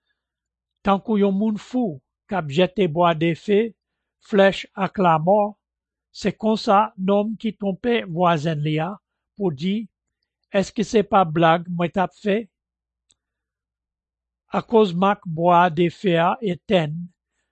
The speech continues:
lè ti koze sispann, rayisman vin kalme. Tankou chabon, tou li men an vè san cho, ak bwa an vè defe, se konsa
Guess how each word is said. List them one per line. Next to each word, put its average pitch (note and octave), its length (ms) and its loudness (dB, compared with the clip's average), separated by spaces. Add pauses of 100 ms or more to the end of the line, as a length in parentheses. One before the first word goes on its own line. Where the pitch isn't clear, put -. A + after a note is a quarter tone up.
(220)
lè F#3+ 160 4
ti G#3+ 200 -2
koze F#3+ 440 2
sispann, E3+ 640 -2 (640)
rayisman F#3+ 720 0 (100)
vin E3+ 340 -4
kalme. D3+ 520 -2 (2000)
Tankou G#3 360 0
chabon, E3+ 600 -2 (240)
tou G#3+ 120 -2
li F#3 180 0
men G3+ 240 -2
an D#3+ 180 -2
vè E3+ 180 0
san E3 280 -4
cho, F#3+ 440 -8 (720)
ak E3 200 -2
bwa D#3+ 340 0 (320)
an E3+ 160 -4
vè D#3+ 220 0
defe, D#3 600 -4 (800)
se F#3+ 140 -6
konsa A3+ 480 0